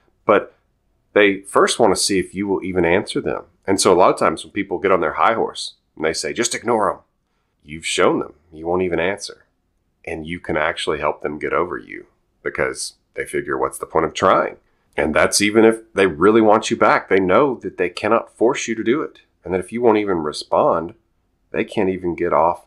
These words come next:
of square one. And so, whereas I'm not saying to respond to them in some grandiose way, like saying, "I have missed you so much, you've made my week, you've made my life by reaching out to me," it's not what I'm saying. I'm just saying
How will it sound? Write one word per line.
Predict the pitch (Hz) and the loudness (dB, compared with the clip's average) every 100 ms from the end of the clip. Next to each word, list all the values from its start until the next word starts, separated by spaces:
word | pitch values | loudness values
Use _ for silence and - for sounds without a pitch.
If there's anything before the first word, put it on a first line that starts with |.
| - | -10
of | 87 | -8
square | - - 67 | -6 -4 -4
one. | 69 90 82 - _ _ _ _ _ | -2 0 0 -4 _ _ _ _ _
And | - 80 - | -8 -6 0
so, | 90 80 | 2 2
whereas | 80 85 82 65 | 4 4 4 2
I'm | 80 107 | 0 2
not | 107 - | 2 0
saying | - 113 117 104 | 0 2 2 -2
to | 82 | -6
respond | 78 - - 92 104 107 | -6 -6 -2 2 2 -2
to | 98 | -6
them | 87 85 85 | -6 -4 -4
in | 80 | -8
some | - 87 80 | -6 -4 -4
grandiose | 73 76 92 101 95 87 85 - | -6 -4 -2 -2 -2 -2 -2 -2
way, | 85 104 73 | 0 2 0
like | 76 71 - | -4 -6 -4
saying, | 82 78 | -6 -4
"I | 78 | -6
have | 78 76 | -8 -4
missed | 90 107 - - | 0 2 0 -8
you | 78 | -12
so | 73 - 73 | -8 -4 -4
much, | 73 95 107 - - - _ _ | 0 2 2 -2 -12 -14 _ _
you've | 82 76 | -16 -6
made | 78 92 95 | 2 2 2
my | 78 73 | -2 -2
week, | 85 107 107 78 | -2 -2 -4 -10
you've | |
made | 69 90 82 | -2 -2 0
my | 73 | -2
life | 76 87 - - | 0 -2 -2 -4
by | 71 - _ _ - | -6 -6 _ _ -6
reaching | 95 98 80 | -4 -4 0
out | 87 98 | 0 0
to | 104 | -2
me," | 104 101 _ _ _ _ _ _ _ | -4 -4 _ _ _ _ _ _ _
it's | _ | _
not | 73 76 | -2 0
what | 92 | 0
I'm | 95 | -2
saying. | 98 104 - - _ _ _ _ | -6 -6 -8 -14 _ _ _ _
I'm | - 82 | -12 -8
just | 113 - | -4 -2
saying | 104 82 76 73 | 0 0 -2 -6